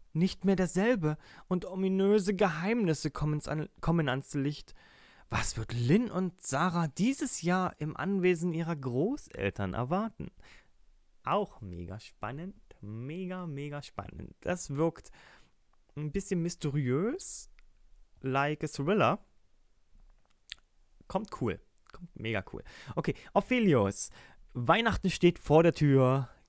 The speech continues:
Geschenke werden gemacht, Kekse gebacken und die Familie kommt zusammen. Die Zeit für Besinnung ist jedoch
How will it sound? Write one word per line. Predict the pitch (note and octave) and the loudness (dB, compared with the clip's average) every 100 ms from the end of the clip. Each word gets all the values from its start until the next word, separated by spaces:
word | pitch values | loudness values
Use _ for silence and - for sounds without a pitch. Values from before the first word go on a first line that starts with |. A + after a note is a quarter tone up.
| - | 0
Geschenke | E3 - G3 G#3+ G#3 G3+ | 2 2 0 0 4 4
werden | D#3 D#3+ E3+ | 6 2 2
gemacht, | D#3+ D3 D3+ - - - | 2 2 0 -4 -14 -6
Kekse | G3 G#3 - F3+ | 2 2 2 0
gebacken | D#3 D3+ D#3+ E3+ - - - - | 2 0 0 -6 -8 -14 -20 0
und | C3+ B2 | 2 2
die | B2+ | 0
Familie | - D3+ D#3 D3+ C#3 B2 A#2+ | 4 6 6 6 6 6 2
kommt | - B2+ A2+ | 2 -2 -2
zusammen. | - A#2 G#2+ G#2 G#2 - - - - _ _ _ _ _ _ - | -6 -2 0 -2 -6 -14 -20 -20 -20 _ _ _ _ _ _ -4
Die | E3+ - | -4 -2
Zeit | - - A3+ E3 - - | -4 2 4 4 0 -16
für | - E3+ D#3 | -2 2 4
Besinnung | D3 C#3 C3 G#3 F#3 E3 D#3 | 2 0 4 6 6 0 -2
ist | - - - | -6 -8 -6
jedoch | C3+ B2+ | 0 0